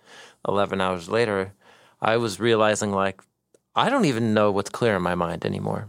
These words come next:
And so that felt, that made that series unique. I think probably of any series we've done, I just had this intuition, there's something here.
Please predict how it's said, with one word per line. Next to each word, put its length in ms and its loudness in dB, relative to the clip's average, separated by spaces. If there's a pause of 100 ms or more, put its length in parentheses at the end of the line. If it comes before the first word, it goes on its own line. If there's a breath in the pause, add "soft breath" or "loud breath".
And 120 -6
so 340 0 (240)
that 340 0 (680 soft breath)
felt, 320 2
that 160 6
made 160 4
that 160 4
series 380 4
unique. 440 0
I 80 -2
think 140 -2
probably 220 4
of 60 2
any 240 4
series 380 2
we've 220 -4
done, 440 0
I 140 2
just 160 -4
had 180 4
this 160 -2
intuition, 680 2
there's 180 -2
something 380 0
here. 400 2